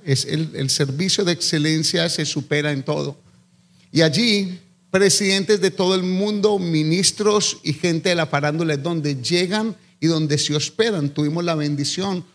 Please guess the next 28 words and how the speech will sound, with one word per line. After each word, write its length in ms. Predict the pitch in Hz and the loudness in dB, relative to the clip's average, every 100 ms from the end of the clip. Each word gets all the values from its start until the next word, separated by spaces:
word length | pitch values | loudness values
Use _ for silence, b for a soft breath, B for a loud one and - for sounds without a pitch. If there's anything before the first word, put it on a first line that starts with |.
| b - | b -8
de 80 | 143 | -4
ser 200 | 156 170 | -2 -2
invitados 580 | 165 147 147 147 156 | -2 -2 0 0 0
a 60 | 151 | -2
llegar 320 | 139 127 135 | -4 -2 -2
a 100 | 151 | -2
ese 220 | 151 - | -2 -4
lugar. 560 | 143 135 165 139 - _ _ _ _ _ _ _ _ _ _ _ _ b b b | -4 0 0 0 -6 _ _ _ _ _ _ _ _ _ _ _ _ b b b
Y 100 | 180 | 0
yo 140 | 175 220 | 2 4
me 80 | 262 | 4
imagino 420 | 226 - 196 220 | 2 2 0 0
que 80 | 208 | 0
a 80 | |
todos 240 | - 185 208 | 0 0 0
estos 300 | 196 240 - | 0 -2 -4
presidentes, 920 | 185 175 175 156 180 185 185 - - - | -2 0 0 0 0 0 0 0 -2 -4
estos 460 | 139 - 170 - - - | -4 -2 -2 -4 -10 -2
ministros 720 | 143 160 185 220 - 160 147 | 2 2 2 0 -2 -4 -2
de 100 | 143 | 0
otros 300 | 143 147 156 | -2 -4 -6
países 640 | 139 147 175 170 165 160 - | -4 -2 0 -2 -2 -4 -4
y 140 | 147 | -4
gente 300 | 143 165 160 | 0 0 0
de 60 | 175 | 0
la 100 | 151 | 0
farándula 440 | 147 143 160 170 | 0 0 -2 -2
famosos, 600 | 170 175 156 156 190 - | -2 0 0 -2 -4 -8